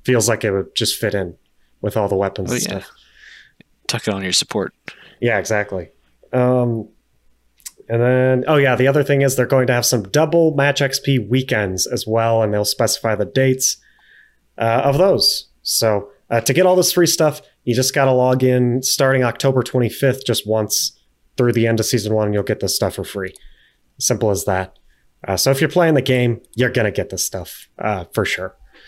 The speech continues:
Speaker 1: And yeah, uh, wh-, they'll keep us updated on the double X P weekends and when those are happening as well, which will be nice to finish the battle pass. I don't know about you, Joe. I, I know you are, like, limited in playtime 'cause you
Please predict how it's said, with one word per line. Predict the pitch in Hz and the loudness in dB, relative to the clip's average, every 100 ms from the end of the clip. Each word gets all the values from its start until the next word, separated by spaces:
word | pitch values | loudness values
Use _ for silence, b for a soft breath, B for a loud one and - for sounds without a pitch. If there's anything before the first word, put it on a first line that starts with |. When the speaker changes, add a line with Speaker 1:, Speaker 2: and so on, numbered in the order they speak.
| B B B B B B B B _ - | B B B B B B B B _ -4
Speaker 1:
And | 113 107 | -2 2
yeah, | 127 190 147 151 | 2 2 0 -4
uh, | - 113 117 117 | -2 0 2 2
wh-, | 143 - 143 135 | 0 -2 -4 -2
they'll | 131 127 | -2 0
keep | 160 139 | 0 0
us | 147 | 0
updated | 139 151 139 135 | 2 4 4 4
on | 131 | 2
the | 127 | 2
double | 135 131 | 2 2
X | 127 - | 0 -2
P | - 139 | 0 0
weekends | 117 127 139 135 131 | 2 0 2 0 0
and | |
when | 117 123 | 2 2
those | 127 | 2
are | 123 | 2
happening | 127 123 127 127 | 0 0 -2 -2
as | 120 | -2
well, | 127 131 87 - _ | 0 0 -2 -10 _
which | 113 107 | -8 -4
will | 98 | -2
be | 110 | 0
nice | 117 117 - | 0 0 -2
to | 127 | -2
finish | 131 123 | 0 -2
the | 95 | -2
battle | 123 131 | 0 0
pass. | 135 127 123 | 0 0 2
I | 139 | 2
don't | 180 | 2
know | 170 | 2
about | 147 120 | 2 2
you, | 120 | 0
Joe. | 131 127 127 131 | 2 2 2 2
I, | 135 117 131 | 2 0 0
I | 127 | 2
know | 127 | 2
you | 117 113 123 123 | 2 2 2 2
are, | 120 113 | 2 2
like, | 107 110 113 | 0 -2 0
limited | 117 120 123 117 | 0 2 0 0
in | 110 | -2
playtime | 107 117 113 127 123 127 | -2 -2 -2 0 0 0
'cause | 110 | -2
you | 104 101 98 | -4 -4 -6